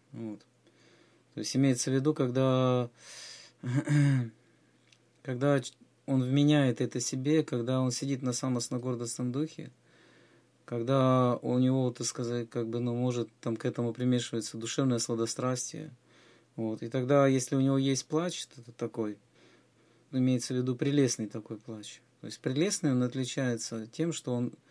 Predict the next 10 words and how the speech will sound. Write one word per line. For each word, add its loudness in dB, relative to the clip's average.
вменяется 4
себе, -4
что -12
человек 0
через -4
посредство -2
этого -2
в -4
духе -4
самоутверждается. -4